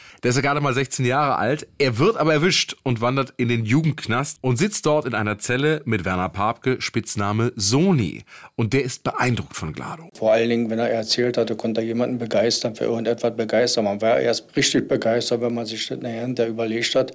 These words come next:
Speaker 2: Da hat man gesagt, „Na Mann, das sind ja reine Fantasien“, wa? Aber wenn man jung ist, dann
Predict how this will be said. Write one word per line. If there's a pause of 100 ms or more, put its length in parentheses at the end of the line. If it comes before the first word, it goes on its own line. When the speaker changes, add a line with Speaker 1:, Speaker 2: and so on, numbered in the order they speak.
Speaker 2:
Da
hat
man
gesagt,
„Na
Mann,
das
sind
ja
reine
Fantasien“,
wa? (220)
Aber
wenn
man
jung
ist,
dann